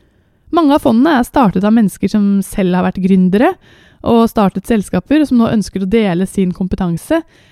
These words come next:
Eller det kan være mennesker med mye ledererfaring innenfor endringsledelse og forretningsutvikling, og de ønsker å være delaktige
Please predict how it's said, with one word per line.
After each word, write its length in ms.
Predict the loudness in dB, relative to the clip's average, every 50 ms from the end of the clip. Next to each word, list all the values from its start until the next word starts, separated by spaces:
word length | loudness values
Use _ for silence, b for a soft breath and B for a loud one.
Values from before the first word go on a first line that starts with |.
| b b -2
Eller 160 | 0 0 0
det 60 | 0
kan 100 | -2 -2
være 200 | 0 0 0 0 2
mennesker 480 | 2 2 0 0 -2 -4 -4 -2 0
med 100 | 2 2
mye 460 | 4 4 4 4 4 2 2 0 0 0
ledererfaring 1200 | 0 0 0 -2 -2 -4 -4 -4 -4 -4 -6 -8 -8 -8 -6 -4 -2 -2 0 0 2 0 0 b b b b b b b b -2
innenfor 340 | -2 -2 0 0 -2 -2 0 0
endringsledelse 1120 | 0 0 0 0 -2 -2 -4 -4 -4 -4 -2 0 0 0 0 -2 -4 -8 -4 -2 -2 0
og 80 | 0 0
forretningsutvikling, 1080 | -2 -4 -4 -6 -4 -4 -4 -2 -2 -2 -2 -2 -2 -2 -4 -2 -2 0 2 2 0 0
og 100 | 0 -2 0
de 100 | 0 0
ønsker 380 | 0 0 0 -2 -4 -4 -2 -2
å 60 | 0
være 180 | 0 0 0 0
delaktige 600 | 0 0 -2 -4 -6 -12 -12 -4 0 2 2 2